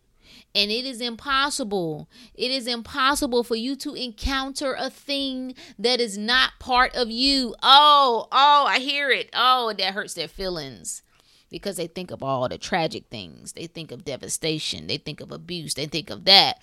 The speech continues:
And what are you saying to me is that that was a part of me you cannot experience anything in this physical reality without that thing being connected to you in some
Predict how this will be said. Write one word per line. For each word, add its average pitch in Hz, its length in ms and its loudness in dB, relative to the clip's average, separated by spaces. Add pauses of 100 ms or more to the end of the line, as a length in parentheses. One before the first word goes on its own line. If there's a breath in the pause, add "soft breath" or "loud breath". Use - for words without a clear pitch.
(260 loud breath)
And 156 200 -12
what 202 100 -6
are 220 60 -8
you 180 180 -12
saying 208 420 -6
to 160 140 -10
me 196 260 -6
is 160 80 -8
that 147 280 -8
that 202 200 2
was 151 120 -10
a - 80 -10
part 190 320 0
of 170 60 -8
me 208 260 -4 (160 loud breath)
you 185 260 -10
cannot 294 560 4 (160)
experience 220 1120 0 (1120 soft breath)
anything 285 600 4
in 202 140 -2
this 190 160 2
physical 269 560 2
reality 220 720 6 (380 loud breath)
without 226 420 8
that 262 200 4
thing 269 500 2
being 254 560 4 (540)
connected 254 680 4
to - 160 4
you 254 580 4
in 233 200 0
some 254 540 0